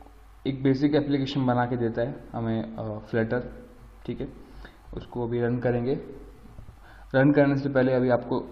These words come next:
Android Studio दिखा देता हूँ थोड़ा सा, इसको minimize करते हैं और Android Studio को open करते हैं।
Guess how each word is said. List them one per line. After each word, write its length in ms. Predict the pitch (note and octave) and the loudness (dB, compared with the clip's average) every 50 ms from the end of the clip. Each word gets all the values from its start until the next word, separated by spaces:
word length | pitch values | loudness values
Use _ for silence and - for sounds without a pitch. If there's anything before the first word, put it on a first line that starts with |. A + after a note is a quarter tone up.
| - C3 | -4 -2
Android 320 | B2+ A#2+ B2 B2+ B2+ C3 B2+ - | 0 2 2 2 2 2 0 0
Studio 400 | B2+ B2 B2+ C3+ C3+ - - - | 0 2 2 0 0 -2 -6 -8
दिखा 220 | A#2+ - A#2 A2 | -6 -2 0 0
देता 180 | G#2+ G#2+ G#2+ G#2+ | 0 0 -2 -4
हूँ 160 | A2 A2 - - - | -6 -6 -8 -6 -4
थोड़ा 180 | G#2 G2+ G#2+ | -4 -4 -4
सा, 200 | G#2+ G#2 A2 B2 - - - - - - - - - - - - - - - - - - - - - - - - - - - - - | -6 -8 -10 -12 -14 -18 -20 -20 -20 -20 -20 -20 -20 -20 -20 -20 -20 -20 -20 -20 -20 -20 -20 -20 -20 -20 -20 -20 -20 -20 -20 -20 -20
इसको 240 | - - - B2 | -14 -8 -6 -4
minimize 400 | A#2 A2+ A2 A2 A2 A2+ A2+ A2 | -2 0 0 2 2 2 0 0
करते 280 | A2+ - A2+ G#2+ A2 A#2 | -2 -4 -6 -4 -4 -6
हैं 100 | A#2+ - - - - - - - - - - - - - - - - - - | -6 -8 -12 -18 -20 -20 -20 -20 -20 -20 -20 -20 -20 -20 -20 -20 -16 -8 -4
और 480 | A2 G#2+ G#2+ A2+ A2+ - - - - - - - - - - - - - - - - - - - B2 | -2 0 0 -2 -2 -6 -12 -16 -18 -20 -20 -20 -20 -20 -20 -20 -20 -20 -20 -20 -20 -14 -8 -6 -4
Android 340 | B2 A#2+ A#2 B2 B2+ B2 - | -2 0 2 2 0 0 0
Studio 220 | C3 A#2+ A#2+ A#2+ | 0 0 0 0
को 100 | B2 B2 | 0 -2
open 180 | A2+ A#2 A2+ G#2+ | -2 0 -2 -2
करते 240 | G#2 A2 G#2 - - | -2 -4 -4 -6 -8
हैं। 100 | - | -10